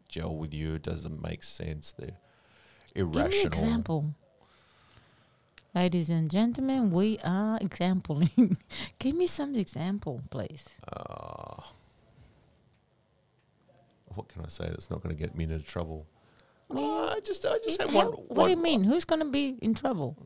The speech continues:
Speaker 1: Uh, I
Speaker 2: You not name anybody.
Speaker 1: Yeah, that's good. No one knows who I really
Speaker 2: Yeah,
Speaker 1: am.
Speaker 2: exactly. So you not name anyone. So why would you be in trouble?
Speaker 1: No, I'm just, you know, well,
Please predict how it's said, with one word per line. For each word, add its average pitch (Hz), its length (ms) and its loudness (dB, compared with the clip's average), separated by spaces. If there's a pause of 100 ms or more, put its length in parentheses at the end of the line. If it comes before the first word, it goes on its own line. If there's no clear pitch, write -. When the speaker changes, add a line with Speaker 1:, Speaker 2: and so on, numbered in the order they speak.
(100)
Speaker 1:
Uh, 95 160 -4
I 90 140 -4 (960)
Speaker 2:
You 220 120 6
not 285 200 6
name 208 340 8
anybody. 170 540 6
Speaker 1:
Yeah, 285 100 2
that's - 160 -2
good. 87 260 -4
No 92 80 2
one 80 220 0
knows - 160 -6
who 90 100 -4
I 78 60 -4
really - 180 -12
Speaker 2:
Yeah, 311 180 0
Speaker 1:
am. 302 60 4
Speaker 2:
exactly. 208 640 2
So 220 240 0
you 233 160 2
not 302 260 0
name 208 300 8
anyone. 190 520 6
So 214 340 2
why 202 220 0
would 269 260 -6
you 247 40 -10
be 240 200 0
in 226 100 4
trouble? 226 440 0
Speaker 1:
No, 120 360 -2
I'm 120 140 -2
just, 131 260 -6
you 147 60 -4
know, 131 360 -2
well, 196 200 -6